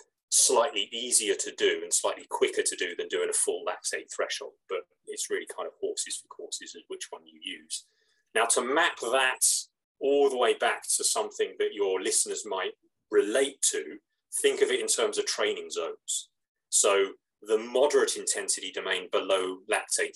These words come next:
threshold, that maps onto zone one, as you might call it. You think about the, the,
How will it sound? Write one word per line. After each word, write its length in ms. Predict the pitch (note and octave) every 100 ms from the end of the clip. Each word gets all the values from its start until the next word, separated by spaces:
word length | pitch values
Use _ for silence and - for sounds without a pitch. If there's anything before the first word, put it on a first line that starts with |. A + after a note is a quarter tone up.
| -
threshold, 540 | D#3 - G#2+ E2+ F2+ - _ _ _
that 180 | A#2 A#2
maps 300 | A2 G#2+ -
onto 260 | G#2+ G#2 G#2
zone 440 | - A2+ F#2+ F#2 F#2+
one, 260 | G2+ - - _ _ _ -
as 100 | -
you 140 | -
might 180 | - -
call 260 | - - -
it. 100 | - _ _ _ _
You 40 |
think 140 | G#2 G2+
about 220 | F#2+ F#2+
the, 180 | F2+ F#2
the, 140 | -